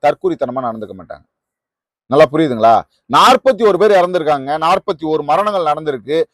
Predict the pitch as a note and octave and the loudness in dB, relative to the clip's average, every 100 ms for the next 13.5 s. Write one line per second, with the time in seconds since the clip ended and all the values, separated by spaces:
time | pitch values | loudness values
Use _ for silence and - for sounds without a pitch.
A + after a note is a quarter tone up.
0 | _ C#3+ F3+ G3+ F3 G3 G3+ G3 F3 F#3+ | _ -2 0 2 0 0 0 0 -2 -10
1 | - F3 E3 C#3+ C3+ D#3 D#3 _ _ D#3+ | -2 -2 -2 -4 -2 -2 -2 _ _ -6
2 | E3 _ G3 A#3 B3 G#3+ D#3+ D#3+ F#3+ A3 | -6 _ 0 2 2 0 0 -4 -4 0
3 | B3 A#3 G3 D#3 C3+ F3 D#3+ D#3+ D3+ D3+ | 0 0 -2 -4 -4 -2 -2 -2 -4 -2
4 | E3 G3+ B3 G#3 F#3+ E3 D3+ C3 F#3 G3+ | -2 -2 -4 -4 -6 -4 -6 -2 -2 -2
5 | - A3+ D#3 E3 _ _ _ _ _ _ | -8 -4 -4 -4 _ _ _ _ _ _
6 | _ _ _ _ _ - E3+ F3+ F3 E3+ | _ _ _ _ _ 0 2 2 2 2
7 | F#3 G#3 B3 G#3+ E3 C#3 C#3+ E3+ A#3 C4+ | 2 0 -4 -4 -4 -8 -4 -4 -2 -2
8 | A3 G3 D#3+ C3+ C3+ G3 F#3+ F3 F#3+ - | -2 -2 -2 -2 0 -2 -2 -8 -10 -4
9 | F#3 F#3 G#3+ - _ - D#3 G#3 E3 D#3 | -2 -2 -4 -6 _ -6 0 0 2 0
10 | G3 A#3+ D3 G2 E2 _ _ _ _ _ | 0 -2 -6 -12 _ _ _ _ _ _
11 | D3+ F#3 G#3 D3+ F#3+ A3+ F#3 F3+ F3 F3 | 0 2 2 -2 -4 -4 -4 -6 -4 -6
12 | F#3 F3+ E3+ D#3+ D3+ C3 A#2 _ D#3+ D#3+ | -2 0 0 2 2 2 0 _ -6 -4
13 | F3 D3+ B2+ A2 G2+ | -6 -2 -2 -2 -8